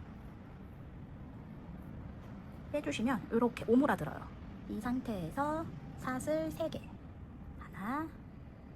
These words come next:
둘, 세 개. 그 다음 옆에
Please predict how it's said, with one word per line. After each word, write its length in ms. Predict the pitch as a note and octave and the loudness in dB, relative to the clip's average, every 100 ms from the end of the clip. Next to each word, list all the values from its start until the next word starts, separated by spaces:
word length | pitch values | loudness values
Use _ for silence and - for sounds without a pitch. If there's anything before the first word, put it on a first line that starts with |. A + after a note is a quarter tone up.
| - | -8
둘, 560 | - F3+ F3 C4 D#4+ D#4+ - - - - G#3+ - | -6 -4 -2 0 0 -4 -10 -12 -12 -12 -12 -12
세 180 | - A3 | -8 -8
개. 100 | E3+ - - - - - - - - | -8 -12 -12 -12 -12 -12 -12 -12 -10
그 40 | |
다음 440 | F3+ F3 A3 E4+ F4+ - - - - - | -6 -4 0 0 -2 -8 -10 -12 -4 -2
옆에 500 | G3+ - F3+ C4 | -2 -4 -2 0